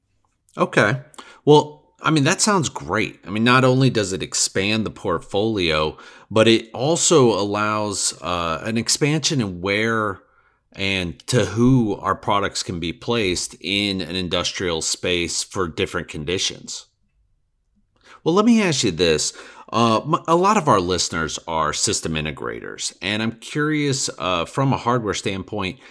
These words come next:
how do you feel, I mean, I guess, how do you feel that this will impact our system integrators and, and what they can use and what they have to look forward to with these new products?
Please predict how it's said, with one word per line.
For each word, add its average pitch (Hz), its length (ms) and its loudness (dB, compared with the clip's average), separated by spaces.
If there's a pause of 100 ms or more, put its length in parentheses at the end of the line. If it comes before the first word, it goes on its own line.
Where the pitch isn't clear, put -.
(340)
how 170 280 -2
do 220 80 -6
you 165 140 -2
feel, 120 880 2
I 95 60 -8
mean, 104 320 -6 (840)
I 135 100 -2
guess, 131 200 0
how 165 160 0
do 196 80 0
you 175 120 -2
feel 127 720 0 (480)
that 110 220 -6
this 123 320 4
will 113 200 -2
impact 127 500 0
our 80 80 -2
system - 380 -6
integrators 80 760 -4
and, 78 240 -8
and 95 220 -8
what 113 200 -2
they 113 100 -2
can 90 260 -6
use 92 360 -4
and 87 140 -6
what 95 200 -6
they 85 100 -4
have 95 240 -8
to 98 80 -8
look 85 240 -8
forward 110 440 -6
to 90 160 -8
with 76 180 -10
these 80 200 -10
new 76 140 -10
products? - 720 -8